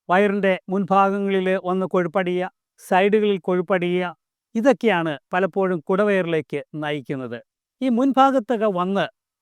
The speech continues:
മു-, മുകൾ ഭാഗങ്ങളിൽ വന്ന് ഈ കൊഴുപ്പടിയുന്നതിനെ പെരിഫറൽ ഫാറ്റ് എന്നാണ് അറിയപ്പെടുന്നത്. എന്നാൽ ഇതൊന്നുമല്ല യഥാർത്ഥമായ പ്രശ്നം. നമ്മുടെ വയറിലുള്ള മസിൽസുകളുടെ താഴെ ആന്തരിക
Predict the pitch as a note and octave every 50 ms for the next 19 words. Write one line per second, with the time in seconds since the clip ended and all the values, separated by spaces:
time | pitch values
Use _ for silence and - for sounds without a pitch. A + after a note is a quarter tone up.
0 | - F#3+ F#3+ G3 F#3 - _ - G3 G3+ B3+ C4+ G#3 A#3 A#3+ A#3+ A3+ A3+ A3 G#3+
1 | A3 G#3+ G3+ F#3+ F3 F3+ F3+ F3 D3+ - _ _ _ _ _ - G#3 - A3+ G#3
2 | G#3 A3+ G3+ C4 A3+ F#3 F3+ F3 F3 E3+ E3 E3 D#3+ D#3+ D3+ - _ - G#3+ G#3+
3 | A#3 A#3+ - C#4 C4 A#3+ - - - F3 D#3 - - D#3+ D3 - _ - F3+ E3+
4 | E3+ D#3+ D#3 D#3+ D#3 E3 D3 C#3 D3+ D3 B2 C#3 C3 B2+ B2+ A#2+ A#2 - _ _
5 | _ _ _ - G3+ A#3+ B3 A#3 F3+ C#3+ B2+ _ _ - G#3+ A3 C#4 B3 A#3 A#3+
6 | A#3+ G3+ E3+ E3+ E3+ F3 E3+ C#3+ D#3 D#3+ D3 E3+ F3+ F#3+ G3+ F3 A3 G3+ F3+ D#3
7 | D#3 D#3+ D3 B2 D3+ B2 - - - B2+ A2+ _ _ _ _ _ - D#3+ E3+ F#3
8 | F#3 F3+ F3 F#3 F#3+ F#3 G3 G3 G3 F#3+ F#3+ G3 F#3 - _ _ _ - D#3 D#3+
9 | G3+ G3 - A#3+ A3 F#3+ - A3+ G#3+ G#3 G3+ F#3+ - - G3+ F#3+ G3 G3 G3 F3+
10 | D#3 _ _ _ _ _ - E3+ G3+ A3+ A3+ G#3+ A#3 A#3+ A#3 A3